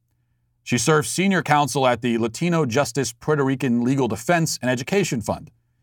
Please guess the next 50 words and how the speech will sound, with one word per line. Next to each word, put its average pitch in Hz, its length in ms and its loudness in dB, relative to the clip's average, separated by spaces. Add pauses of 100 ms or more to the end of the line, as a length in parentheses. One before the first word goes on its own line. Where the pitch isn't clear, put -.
(520)
Uh, 113 240 4
records 127 360 2
obtained 131 240 0
by 120 80 2
the 113 80 0
site 143 280 2
say, 120 540 0
uh, 107 220 -6
Bannon's 135 440 0
family 139 300 0
arrived 127 300 2
in 127 40 0
the 120 100 0
United 120 140 0
States 117 220 0
from 117 180 -6
Ireland, 135 360 2
Italy, 123 200 0
and 120 100 0
Russia. 143 360 0
On 101 140 -4
t-, - 160 -8
on 113 160 0
Monday, 139 360 4
Bannon, 127 340 0
forty-three, 117 340 0
clarified 147 460 2
that 131 100 -6
she's 117 200 -4
white 143 360 2
in 127 80 -4
response 123 380 0
to - 40 -10
the 120 60 -4
report. 107 320 -4 (560)
She 135 140 0
says, 147 340 2
"I'm 139 200 2
racially 151 460 2
white 101 400 -2
and 131 100 0
always, 131 260 2
have 131 120 0
always 131 240 0
said 185 220 2
that. 92 180 -2
However, 131 300 2
my 117 120 2
cultural 165 420 0
identity 113 500 0